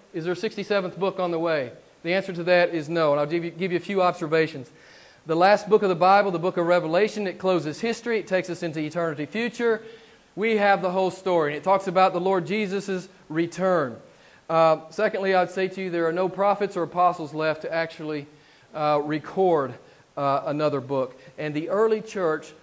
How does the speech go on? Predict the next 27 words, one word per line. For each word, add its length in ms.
the 100
men 280
who 140
were 120
closest 580
to 80
Jesus 380
Christ, 440
the 80
men 180
who 100
were 80
closest 460
to 100
the 80
apostles, 580
they 200
concluded 680
that 140
the 60
canon 420
was 140
closed 560
with 320
the 80
Revelation. 580
Okay? 380